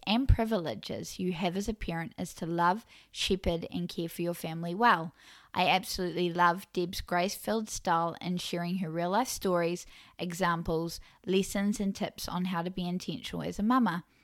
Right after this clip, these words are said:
and model Jesus' love for your family.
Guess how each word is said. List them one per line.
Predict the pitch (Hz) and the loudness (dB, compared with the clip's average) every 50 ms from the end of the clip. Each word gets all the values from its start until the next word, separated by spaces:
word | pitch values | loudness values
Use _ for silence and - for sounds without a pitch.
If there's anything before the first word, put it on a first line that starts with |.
| _ _ _ 180 | _ _ _ -2
and | 190 190 185 | 0 2 4
model | 185 175 175 185 180 | 4 4 4 2 0
Jesus' | 160 - 185 185 190 208 240 233 - - 254 240 - 208 | 0 2 0 0 2 0 -4 -4 -2 -2 -2 -2 0 0
love | 180 165 165 165 | 2 2 2 0
for | - - 170 | -4 -6 -2
your | 165 170 165 | -2 -2 -2
family. | - 160 160 160 160 147 131 143 165 - | -2 -4 -4 -4 -4 -2 -4 -4 -4 -6